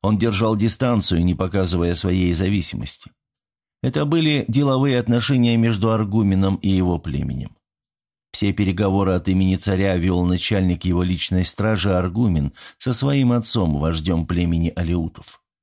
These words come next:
Это племя было одним из самых больших и обжилось на территории, занимаемой пятью посёлками. Как обычно, Артём приготовился ждать часа три, не меньше, но сегодня всё пошло несколько иначе.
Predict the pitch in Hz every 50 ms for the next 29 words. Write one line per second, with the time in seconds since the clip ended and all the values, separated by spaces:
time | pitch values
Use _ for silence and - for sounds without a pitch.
0 | _ _ _ _ _ _ _ _ - 120 107 117 90 113 113 117 117 113 113 110
1 | 98 110 107 107 107 104 101 104 110 107 107 101 95 - - 117 113 120 117 107
2 | 107 92 90 98 101 98 95 90 - 120 127 117 87 - 73 71 71 69 67 73
3 | 78 80 85 98 104 92 - - 98 87 - 101 95 95 95 - 131 123 117 113
4 | 113 107 95 85 - - - - 90 92 101 104 104 101 98 90 85 82 82 80
5 | 80 78 78 - 82 76 - 80 76 - - 80 85 - - - 69 65 - -
6 | - 90 - - _ _ _ _ _ _ _ _ _ _ _ _ - 120 120 113
7 | 139 139 135 151 170 - - 147 151 143 135 117 120 156 147 131 120 131 117 131
8 | 127 - 139 139 127 120 110 - - 120 113 101 98 107 123 120 113 - - -
9 | - 127 110 - - 117 107 110 - 117 123 110 113 113 117 123 120 92 80 -
10 | - 76 73 78 80 78 - 90 90 98 95 82 95 92 82 - 101 92 80 95
11 | 92 - - 98 90 92 90 - - 98 92 92 87 - - 92 82 - 92 92
12 | 98 101 104 101 82 - - -